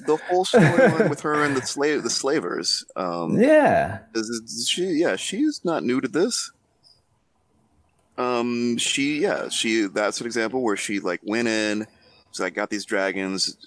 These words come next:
Speaker 1: I'm doing whatever I want." And then there were consequences. Like, when she left the one city, like, they just went back to slaving.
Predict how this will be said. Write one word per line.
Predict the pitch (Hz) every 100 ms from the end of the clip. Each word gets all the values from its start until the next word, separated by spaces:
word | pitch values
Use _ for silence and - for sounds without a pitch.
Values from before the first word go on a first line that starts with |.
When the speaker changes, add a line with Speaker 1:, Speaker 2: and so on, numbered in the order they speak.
| 80
Speaker 1:
I'm | 95
doing | 95 98 92 90
whatever | 90 92 92
I |
want." | 90 87 87 90 - _ _ _ _ _ _ _ _
And | 95 101
then | 107
there | 110 120
were |
consequences. | 127 147 156 104 87 85
Like, | 90
when | 98
she | -
left | 110 98 -
the | 123
one | 120 139
city, | 135 107 95 95
like, | 92 90 92
they | 98 95
just | 104 117
went | 110
back | 107 113
to | -
slaving. | - 127 131 85